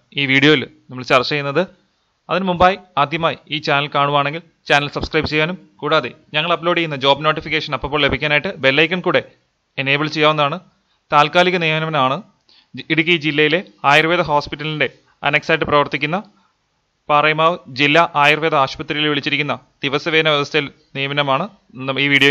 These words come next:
നോട്ടിഫിക്കേഷനിൽ പറയുന്നത്. രണ്ട് കാറ്റഗറിയാണ് വിളിച്ചിരിക്കുന്നത്. ഒന്ന്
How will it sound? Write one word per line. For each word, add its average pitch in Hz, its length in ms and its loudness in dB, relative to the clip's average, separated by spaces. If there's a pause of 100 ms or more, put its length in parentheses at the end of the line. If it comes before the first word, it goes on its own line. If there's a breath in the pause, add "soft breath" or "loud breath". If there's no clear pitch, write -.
(100)
നോട്ടിഫിക്കേഷനിൽ 139 520 -2
പറയുന്നത്. 131 300 0 (1080)
രണ്ട് 170 160 4 (200)
കാറ്റഗറിയാണ് 165 480 4
വിളിച്ചിരിക്കുന്നത്. 139 440 0 (100)
ഒന്ന് 139 120 -2